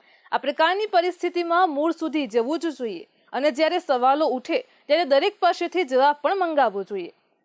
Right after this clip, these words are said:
પણ તે પહેલા બધાની ભૂમિકા પણ સ્પષ્ટ હોવી જ જોઈએ. ચિંતાજનક બાબત એ છે કે આવું હવે દર વખતે થવા લાગ્યું છે.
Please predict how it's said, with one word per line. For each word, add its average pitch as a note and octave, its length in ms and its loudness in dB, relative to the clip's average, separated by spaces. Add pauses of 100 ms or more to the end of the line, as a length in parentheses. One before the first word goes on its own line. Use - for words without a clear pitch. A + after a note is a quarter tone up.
(120)
પણ F4 160 2
તે E4+ 200 -2
પહેલા B3+ 400 -2 (280)
બધાની D4 400 2
ભૂમિકા C4+ 460 0
પણ D4 200 0
સ્પષ્ટ C#4+ 420 -2
હોવી C4+ 380 2
જ D4+ 120 -6
જોઈએ. A3 360 -10 (520)
ચિંતાજનક G4+ 600 0
બાબત D#4 380 2
એ D#4+ 120 0
છે D#4 220 -4
કે F4 160 -2
આવું D#4 400 2
હવે C#4 160 2
દર C#4+ 260 2
વખતે D#4 400 -2
થવા A#3 240 -2
લાગ્યું F3+ 340 -4
છે. - 180 -18